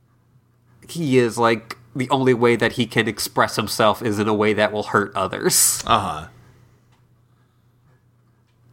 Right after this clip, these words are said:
Speaker 1: Um, because,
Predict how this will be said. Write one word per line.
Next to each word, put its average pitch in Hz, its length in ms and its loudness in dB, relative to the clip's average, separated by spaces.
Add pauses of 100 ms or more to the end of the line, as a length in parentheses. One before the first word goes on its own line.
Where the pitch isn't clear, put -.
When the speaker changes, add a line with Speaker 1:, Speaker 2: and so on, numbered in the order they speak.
(160)
Speaker 1:
Um, 101 480 2 (1400)
because, 135 220 0